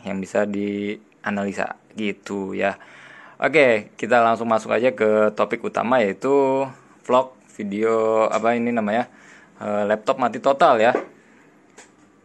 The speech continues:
Oke, jadi di sini ada sebuah komponen yang dicurigai rusak. Ini dia nih, ini yang hitam. Bentar. Ini dia yang hitam yang kayak pentulan gini ya, yang kotak ini nih.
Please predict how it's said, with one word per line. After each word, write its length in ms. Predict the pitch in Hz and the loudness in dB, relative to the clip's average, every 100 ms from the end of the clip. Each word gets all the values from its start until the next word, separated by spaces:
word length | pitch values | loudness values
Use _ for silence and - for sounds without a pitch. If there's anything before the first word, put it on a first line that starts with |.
| _ _ _ - | _ _ _ -6
Oke, 640 | 143 139 160 135 123 120 | -4 2 6 6 6 4
jadi 320 | 107 117 165 170 | 2 0 0 0
di 160 | 135 | 0
sini 460 | 127 131 113 139 170 170 165 165 170 165 | -2 -2 -2 -2 -2 -2 -2 -4 -4 -6
ada 480 | 165 117 117 117 117 | -4 0 4 4 4
sebuah 320 | 123 117 123 | 2 0 2
komponen 560 | 113 110 110 101 131 | 2 2 2 2 0
yang 160 | 147 123 | -2 -2
dicurigai 960 | 107 113 107 107 98 98 110 147 165 - | -2 -2 -2 0 -2 0 0 -2 -6 -10
rusak. 400 | 107 104 110 104 - _ - | -10 -4 -2 -4 -6 _ -8
Ini 140 | 110 | -4
dia 320 | 107 104 95 - | 0 0 0 -4
nih, 240 | 101 87 - _ - _ _ | -8 -8 -14 _ -20 _ _
ini 120 | 110 | -6
yang 80 | 98 | -4
hitam. 480 | 101 107 120 104 87 _ _ _ - - | -4 -2 -2 -4 -10 _ _ _ -20 -16
Bentar. 400 | 110 98 95 95 _ _ _ _ - - _ _ _ - | -8 -4 -4 -8 _ _ _ _ -20 -20 _ _ _ -10
Ini 80 | 113 | -6
dia 440 | 117 139 139 139 | 4 6 8 6
yang 240 | 135 123 117 | 4 4 2
hitam 320 | 110 143 143 | 2 2 2
yang 200 | 123 117 | 2 2
kayak 400 | 110 110 110 110 110 | 4 6 6 4 2
pentulan 440 | 107 113 113 110 110 | -4 -2 0 0 -2
gini 240 | 113 110 | -4 -2
ya, 240 | 101 98 101 | -2 -4 -10
yang 160 | 98 | -6
kotak 320 | 104 - 101 - | -6 -4 -6 -6
ini 240 | 110 104 | -8 -6
nih. 140 | 95 | -8